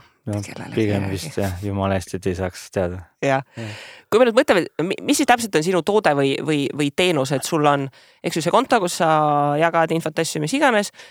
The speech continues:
Speaker 2: ja siis sind saab kutsuda neid mänge läbi viima, kas seal on nagu mingi, mingi tootestamine või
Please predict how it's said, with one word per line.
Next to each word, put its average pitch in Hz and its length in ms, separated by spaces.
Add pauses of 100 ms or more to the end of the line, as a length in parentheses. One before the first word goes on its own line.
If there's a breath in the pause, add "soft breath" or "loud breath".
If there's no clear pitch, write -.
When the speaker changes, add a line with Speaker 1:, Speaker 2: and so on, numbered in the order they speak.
(160 loud breath)
Speaker 2:
ja 160 200
siis 185 180
sind 165 140
saab 165 140
kutsuda 180 340
neid 156 120
mänge 156 600
läbi 233 640
viima, 208 400
kas 175 140
seal 170 100
on 160 60
nagu 160 120
mingi, 170 220
mingi 165 320
tootestamine 156 720
või 151 60